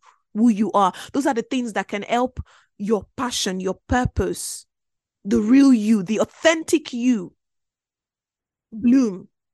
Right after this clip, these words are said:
and blossom. Those are, those are the things. Like I said, church on Sunday, yeah? And the pastor was talking about feeding your mind. So you're strong as a Christian yourself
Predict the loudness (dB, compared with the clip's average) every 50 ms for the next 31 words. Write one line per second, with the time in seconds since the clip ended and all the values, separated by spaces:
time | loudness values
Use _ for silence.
0 | _ _ _ -12 -6 -2 -2 -2 -2 -2 -6 -8 -8 -10 -12 -18 _ _ _ _
1 | -20 _ _ _ _ _ _ _ _ _ _ _ _ _ _ -2 0 0 2 2
2 | 2 0 0 0 -2 -4 -10 -6 0 0 2 2 2 0 0 -2 -2 -4 -4 -4
3 | -6 -10 -16 -20 -20 -20 _ _ -6 -4 -2 -2 0 2 2 2 2 0 -2 -6
4 | -10 -16 -20 _ _ -8 -6 -6 -6 -8 -8 -6 -6 -6 -6 -4 -4 -6 -6 -4
5 | -4 -4 -4 -6 -6 -10 _ _ _ _ _ _ _ -10 -8 -6 -4 -2 -2 -2
6 | -2 -4 -6 -8 -6 -6 -8 -6 -6 -8 -6 -4 -4 -4 -4 -6 -12 -20 -20 _
7 | _ _ _ _ _ _ _ _ -2 2 4 4 6 4 2 2 2 2 2 2
8 | 0 -2 -4 -6 -6 -8 -12 -10 -4 -2 -2 0 0 0 2 2 2 2 2 -4
9 | -8 -8 -6 -6 -6 -4 -6 -6 -4 -4 -4 -4 -6 -8 -6 -6 -6 -6 -4 -4
10 | -4 -4 -4 -4 -6 -6 -6 -6 -6 -6 -6 -6 -8 -10 -12 -18 -20 _